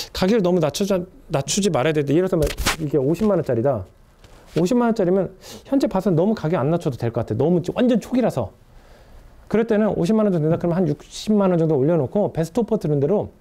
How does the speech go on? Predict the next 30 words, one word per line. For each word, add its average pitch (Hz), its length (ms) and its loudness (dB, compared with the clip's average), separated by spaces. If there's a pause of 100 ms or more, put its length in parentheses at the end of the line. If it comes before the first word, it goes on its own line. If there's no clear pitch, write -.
(480)
정말 339 340 2
눈물 247 300 2
머금고 233 340 2
이거 202 140 2
비싸게 240 360 0
팔 269 160 0
수 240 120 0
있음에도 226 320 2
불구하고 185 560 2
그때는 180 300 -4
다 139 120 -8
승인해줘야 175 420 -4
돼, 120 100 -2
웬만하면요. 104 560 -2 (840)
근데 208 180 2
베스트 151 300 -2
오퍼 196 140 -2
뭐 110 160 -2 (160)
백 - 220 -6
불, 247 120 2
이백 180 200 0
불 180 100 2
이런 160 160 2
거 294 60 2
들어온 247 180 2
건 156 120 -2
절대 131 200 -6
승인하면 196 360 0
안 113 100 -2
되고, 139 340 -2